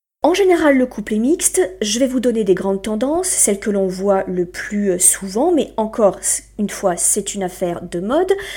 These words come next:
Donc ce que je vous raconte est appelé à changer dans les années à venir, et quand vous regardez un petit peu dans les années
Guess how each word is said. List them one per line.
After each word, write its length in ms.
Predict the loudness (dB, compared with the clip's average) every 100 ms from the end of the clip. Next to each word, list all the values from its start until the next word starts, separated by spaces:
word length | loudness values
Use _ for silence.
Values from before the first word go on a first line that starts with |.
| -10 -4
Donc 240 | -2 -2
ce 80 | -2
que 120 | 0
je 120 | -2
vous 100 | -2
raconte 520 | -2 -2 -2 -2 -4 -4
est 180 | -4 -4
appelé 340 | -6 -4 -4 -2
à 80 | -6
changer 420 | -6 -4 0 0
dans 180 | -2 -4
les 200 | -2 -2
années 220 | -2 -4
à 60 |
venir, 380 | -4 -4 0 0
et 100 | 0
quand 120 | -2
vous 160 | -6 -6
regardez 420 | -4 -4 -2 -2
un 80 | -4
petit 200 | -6 -8
peu 140 | -6 -4
dans 120 | -2
les 200 | 0 0
années 240 | 0 -2